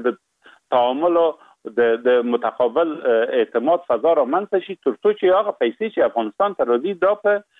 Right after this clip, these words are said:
پراختیایي او غټو وړو پروژو باندې مصرف شي، خلکو ته د کار زمینه مساعده شي، خلک چې بوخت شول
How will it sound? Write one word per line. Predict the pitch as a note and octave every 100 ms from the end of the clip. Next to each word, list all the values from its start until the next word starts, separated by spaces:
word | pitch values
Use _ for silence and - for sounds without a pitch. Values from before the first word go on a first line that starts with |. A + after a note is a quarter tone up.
| _ _ -
پراختیایي | C3 B2 - D#3 F#3+
او | F#3+ A#2
غټو | E3+ - E3 C3
وړو | A#2 B2 F#3+ -
پروژو | A2 G2+ E3+
باندې | G#3 A3+ A3
مصرف | G#3+ G#3 A3 G#3 -
شي، | C#4 - _ - -
خلکو | F#3+ G#3 E3
ته | B2
د | C#3 -
کار | A3+ G#3
زمینه | G3+ G3+
مساعده | G3 F#3+ F#3+ F#3 F#3+
شي، | F3+ G3+ - _ _ _ -
خلک | F3+ G3+ -
چې | C#3 A#2
بوخت | G3+ G#3 -
شول | G3+ G3+